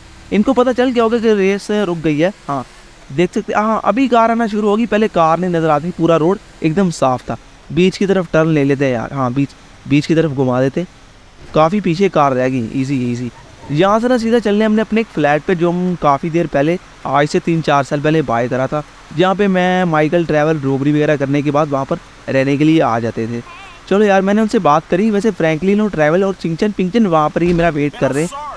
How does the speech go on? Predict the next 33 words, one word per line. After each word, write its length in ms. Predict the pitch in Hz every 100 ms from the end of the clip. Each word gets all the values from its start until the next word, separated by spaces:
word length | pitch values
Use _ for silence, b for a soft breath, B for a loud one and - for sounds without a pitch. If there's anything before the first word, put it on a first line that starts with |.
| 151
उनको 260 | 180 190 214
भी 80 | 226
बोलना 280 | 180 180 185
था 120 | 190
कि 80 | 180
हमें 160 | 180
भी 80 | 185
काफ़ी 300 | 165 147 160
सारा 200 | 165 170
पैसा 340 | - 131 -
चाहिए। 240 | 143 147 160 - - -
और 140 | 175
यार, 220 | 180 175 170
कोई 180 | 170
ना, 100 | 175
पैसे 340 | 185 170 160 165
वाला 160 | 170
ट्रक 220 | 160 165 160
तो 60 | 165
हमें 140 | 165
मिल 200 | 160 139
ही 120 | 151
गया। 200 | 127 123 127 - - - - -
चलते 300 | 220 220 226
हैं 100 | 214
यार, 180 | 214
वहाँ 160 | 196 185
पे 120 | 190
काफ़ी 360 | 190 170 156 190
सारा 400 | - 147 147 160
time 380 | - 135 135 131
लग 80 | 110
जाएगा। 260 | 117 120 117